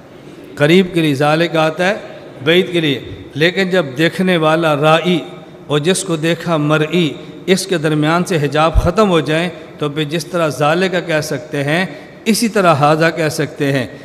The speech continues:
इब्राहीम राई, देखने वाले, सितारा मरई, जिसको देखा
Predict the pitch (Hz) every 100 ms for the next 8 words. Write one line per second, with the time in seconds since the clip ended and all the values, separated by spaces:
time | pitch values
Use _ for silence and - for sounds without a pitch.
0 | - - 156 156 151 170 185 156 147 151
1 | 175 156 117 151 165 180 160 143 127 123
2 | 107 - - - - 151 160 170 170 151
3 | 170 180 165 147 151 - 143 139 151 160